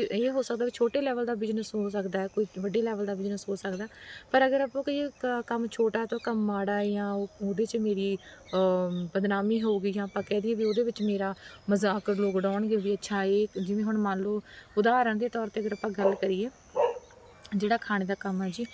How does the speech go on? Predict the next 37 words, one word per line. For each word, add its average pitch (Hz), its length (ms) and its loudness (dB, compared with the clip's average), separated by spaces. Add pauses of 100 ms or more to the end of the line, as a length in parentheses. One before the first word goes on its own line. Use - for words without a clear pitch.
(380)
ਉਹ, 247 280 4
ਅਹ, 214 480 -2
ਜਿਹੜਾ 220 340 2
ਹੈਗਾ, 208 500 -2 (100)
ਜਿਹੜੇ, 208 340 0
ਜੇ 190 180 2
ਆਪਾਂ 214 260 0
ਅੱਜ 190 140 -4
ਦੇ 208 160 0 (100)
ਦ-, - 160 -4 (160)
ਪੰਜਾਬ 196 360 2
ਦੀ 196 160 -2
ਗੱਲ 190 180 -2
ਕਰੀਏ, 185 280 -4
ਪੰਜਾਬੀਆਂ 180 540 -4
ਦੀ, 214 120 -6 (440)
ਜੇ 233 140 4
ਕੋਈ 269 140 0
ਜੱਟ 214 300 -2
ਮੇਰੇ 226 180 2
ਖਿਆਲ 214 220 -2
ਦੇ 214 80 0
ਵਿੱਚ 214 260 -2
ਕੋਈ 220 160 0
ਖਾਣੇ 202 260 0
ਦਾ 202 80 -2
ਕੰਮ 202 240 -4
ਕਰਨ 202 240 -2
ਲੱਗ 190 120 -2
ਜਾਏ 202 120 0
ਤਾਂ 208 140 -2
ਉਸ 190 140 -2
ਦਾ 196 120 -4
ਬਹੁਤ 196 280 -6
ਮਜ਼ਾਕ 185 720 -2 (440)
ਬਣਦਾ 185 300 0
ਹੈ 180 100 -4